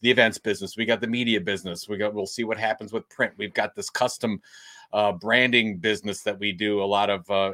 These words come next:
content marketing projects. We've got a research division." Um, we get all, so that's like, "Oh, okay, that's the modern media company." But in this case, that's not what they're saying at all.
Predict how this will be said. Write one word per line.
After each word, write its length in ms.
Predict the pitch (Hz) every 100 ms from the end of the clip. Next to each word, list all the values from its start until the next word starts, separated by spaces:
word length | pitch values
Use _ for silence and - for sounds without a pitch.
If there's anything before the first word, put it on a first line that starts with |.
| 101
content 320 | - 110 110
marketing 380 | 104 110 110 104
projects. 500 | - 101 95 98 -
We've 160 | 110 101
got 220 | 110 104 - -
a 60 |
research 480 | 110 123 117 117 -
division." 480 | 107 104 98 92 87 _ _ - -
Um, 320 | - 98 95 98
we 80 | 104
get 100 | -
all, 260 | - 120 139
so 220 | - 123
that's 280 | 123 156 -
like, 120 | 127
"Oh, 140 | 208 214
okay, 220 | 175 175
that's 340 | 127 139 - -
the 100 | 131
modern 460 | 117 139 123 117
media 340 | 113 165 143 104
company." 460 | - 98 95 90 -
But 120 | 113
in 120 | 113
this 220 | 107 170 -
case, 260 | 110 104
that's 220 | 120 123
not 180 | 131 127
what 140 | 110 -
they're 100 | 110
saying 320 | 143 123 110
at 100 | 104
all. 300 | 143 78